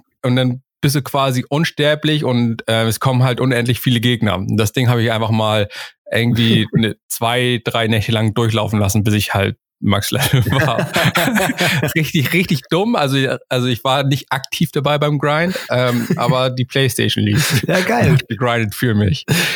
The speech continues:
Speaker 2: Ich
Speaker 1: Das
Speaker 2: hatte,
Speaker 1: war, das
Speaker 2: ich
Speaker 1: war mein bester Grind. <laughs>
Speaker 2: ich hatte irgendwann auf so einem, also Flipperspiel auf dem Amiga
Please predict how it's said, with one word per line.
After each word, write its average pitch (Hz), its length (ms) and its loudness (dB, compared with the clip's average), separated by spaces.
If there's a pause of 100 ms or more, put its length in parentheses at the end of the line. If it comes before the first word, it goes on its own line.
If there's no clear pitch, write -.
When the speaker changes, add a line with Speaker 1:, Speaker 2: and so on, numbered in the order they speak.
(100)
Speaker 2:
Ich - 140 0
Speaker 1:
Das 127 200 2
Speaker 2:
hatte, - 20 4
Speaker 1:
war, 120 120 2
das 135 180 0
Speaker 2:
ich 139 80 2
Speaker 1:
war 123 220 0 (180)
mein 113 260 2
bester 110 280 -4
Grind. 101 360 0 (400)
<laughs> - 360 -2
Speaker 2:
ich 120 160 0
hatte 143 180 0
irgendwann 165 720 0 (240)
auf 127 180 -2
so 139 120 0
einem, 127 260 0 (480)
also - 220 -2
Flipperspiel 131 720 0
auf 110 140 0
dem 113 240 0
Amiga 117 720 2